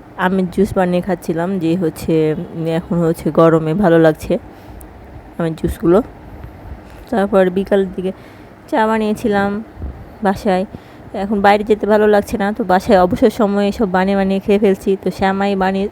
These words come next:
উম, ছিল, সেগুলো খেয়ে নিচ্ছিলাম। তারপর এদিকে আমার ছোটো বোন আমাদের বাসায়, উম, ঘুরতে এসেছিলো, আমাদের নিয়ে যেতে এসেছিলো। তো আমরা গ্রামে যাইনি সহজে, উম, স-, আহ, গ্রামে অনেক গরম পড়ে, তো এই জন্যে, মানে, এখন যে গরম পড়ছে গ্রামের তুলনায় শহরে বেশি গরম,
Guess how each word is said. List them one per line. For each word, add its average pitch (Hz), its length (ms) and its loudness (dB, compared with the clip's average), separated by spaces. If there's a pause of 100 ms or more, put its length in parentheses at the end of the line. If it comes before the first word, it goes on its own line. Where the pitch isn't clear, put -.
উম, 185 200 -2 (100)
ছিল, 185 200 -4 (160)
সেগুলো 185 300 -2 (120)
খেয়ে 233 180 -2
নিচ্ছিলাম। 190 360 -2 (500)
তারপর 220 280 0
এদিকে 214 280 2
আমার 202 320 0
ছোটো 202 180 2
বোন 196 200 0
আমাদের 185 280 -2
বাসায়, 180 360 0 (540)
উম, 190 120 -4 (100)
ঘুরতে 220 300 0
এসেছিলো, 202 420 0 (240)
আমাদের 202 280 -2
নিয়ে 202 200 -2
যেতে 196 180 0
এসেছিলো। 196 380 -2 (120)
তো - 120 -10
আমরা 185 220 0
গ্রামে 190 320 2
যাইনি 190 300 2
সহজে, 196 400 0
উম, - 760 -10
স-, - 120 -6
আহ, 190 360 0
গ্রামে 185 380 2
অনেক 180 200 -2 (300)
গরম 180 340 4
পড়ে, 180 200 2
তো 220 120 -2
এই 196 120 4
জন্যে, 180 280 -2 (1000)
মানে, 202 160 0
এখন 285 180 4
যে 240 100 6
গরম 240 260 6
পড়ছে 233 260 0
গ্রামের 220 360 2
তুলনায় 214 360 2
শহরে 214 260 6
বেশি 208 320 -2
গরম, 190 340 4